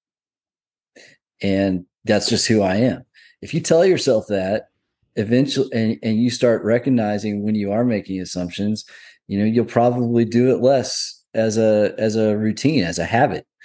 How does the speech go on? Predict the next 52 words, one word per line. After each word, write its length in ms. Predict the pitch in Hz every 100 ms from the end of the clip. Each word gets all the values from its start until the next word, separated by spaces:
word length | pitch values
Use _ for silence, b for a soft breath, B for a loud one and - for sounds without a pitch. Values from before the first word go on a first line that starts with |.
| B B -
Uh, 540 | 90 85 82 82 69 - -
and 280 | 95 92 92
so 560 | - 101 95 95 95 98 - _ _ _ -
I 80 |
don't 180 | 135 160
think 160 | 147 120
it's 140 | 95
hard. 380 | - 107 135 104
I, 260 | 104 107 101
I 40 |
think 160 | 135 117
you 100 | 117
just 500 | 113 - - _ -
start 420 | - 110 117 95
with 240 | 110 104 92
one 200 | 107 113
time, 340 | 107 139 - _ _ -
you 100 | 82
know, 100 | 85
you 80 |
just 140 | 90 -
start 280 | 104 104 104
with, 220 | 101 - B B B B _ _ _ _ -
you 100 | 95
know, 340 | 104 113 - _ _ _ _ _ _ -
I, 260 | - - -
I'm 160 | 113
making 240 | 123 123 107
this 180 | 90 123
up, 220 | 147 -
but 100 | 92
I'm 80 | 87
saying 220 | 101 98
I 80 | 104
could 220 | 110 87
probably 260 | 104 101
go 200 | 87 95
through, 280 | 95 107 95
"What 160 | 95 104
did 100 | 110
I 140 | 101
get 160 | 98 98
mad 260 | 104 110
about 380 | 117 95 92 92
yesterday?" 640 | 90 87 - 87 87 82 - _
I'm 80 | 98
sure 160 | - 117
I 60 | 107
got 160 | 101
mad 240 | 95 101 101
about 260 | 101 92
something, 460 | - 107 117 143